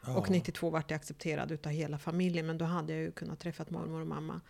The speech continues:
Speaker 2: Bara de två och de kvinnliga släktingarna
Speaker 1: Ja.
Speaker 2: under perioder då.
Speaker 1: Ja.
Speaker 2: Eh.
Speaker 1: Men hur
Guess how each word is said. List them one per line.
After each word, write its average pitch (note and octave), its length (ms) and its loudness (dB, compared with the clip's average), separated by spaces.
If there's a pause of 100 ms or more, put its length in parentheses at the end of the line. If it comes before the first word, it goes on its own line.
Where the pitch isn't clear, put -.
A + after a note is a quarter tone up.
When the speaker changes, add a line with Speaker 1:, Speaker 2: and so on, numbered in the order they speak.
(120)
Speaker 2:
Bara F3 520 2
de D#3+ 300 0
två - 160 -4
och - 360 -4
de D#3 140 -4
kvinnliga F#3+ 540 4
släktingarna - 640 0 (140)
Speaker 1:
Ja. A2 200 -4
Speaker 2:
under E3 240 6
perioder E3 560 -2
då. E3+ 160 -6 (240)
Speaker 1:
Ja. G#2 60 -8 (440)
Speaker 2:
Eh. E2+ 180 -8 (1000)
Speaker 1:
Men D3+ 220 2
hur F3 760 4